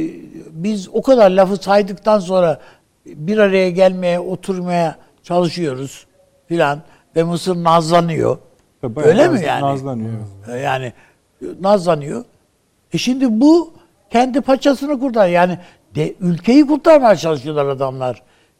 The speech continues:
Speaker 1: Yani kimse artık Suriye'nin toprak bütünlüğünden filan vazgeçti. Konuşulmuyor. Şu anda zaten üçe par-,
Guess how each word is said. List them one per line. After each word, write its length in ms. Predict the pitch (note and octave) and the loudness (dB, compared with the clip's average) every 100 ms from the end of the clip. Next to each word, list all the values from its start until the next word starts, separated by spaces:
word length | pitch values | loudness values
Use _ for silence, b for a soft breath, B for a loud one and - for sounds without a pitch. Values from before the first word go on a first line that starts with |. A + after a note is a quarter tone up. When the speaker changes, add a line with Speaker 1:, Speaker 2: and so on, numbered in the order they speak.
| - | 0
Speaker 1:
Yani 340 | E3+ G3 E3+ - _ - | 2 2 -4 -12 _ -8
kimse 340 | A3 G3+ A#3 | -6 0 2
artık 440 | F#3+ F#3+ F#3+ F#3 | 4 4 2 -6
Suriye'nin 880 | - - G3+ G#3 G3+ F#3+ F#3+ G3 D#3+ b b b _ E3 A#3+ A3+ | -8 -8 -6 -2 0 0 -2 -6 -6 b b b _ -20 -18 -10
toprak 420 | - D#3+ G#3 G#3+ | -4 0 2 2
bütünlüğünden 760 | G#3+ F#3+ G#3+ G3+ G3 F#3 F3 D#3 | -2 -6 -6 -4 -6 -4 -4 -2
filan 320 | G3+ A3+ E3+ | 0 0 2
vazgeçti. 720 | D#3 A3+ B3+ D#4+ - - A2 _ _ _ _ _ _ _ _ _ _ _ _ _ _ _ | 4 4 4 -2 -2 -12 -20 _ _ _ _ _ _ _ _ _ _ _ _ _ _ _
Konuşulmuyor. 800 | C#3+ E3 - D4 E4 B3 B2 G#2+ _ _ _ _ _ _ _ | -6 -6 2 2 2 -2 -4 -8 _ _ _ _ _ _ _
Şu 180 | - A3 | 0 2
anda 200 | A#3 A#3+ | 4 2
zaten 360 | G3+ A#3 A3+ A3 | 2 4 2 -2
üçe 280 | F#3 - | -4 -2
par-, 380 | C4+ G#3 F3+ D#3 | -2 -2 -4 -4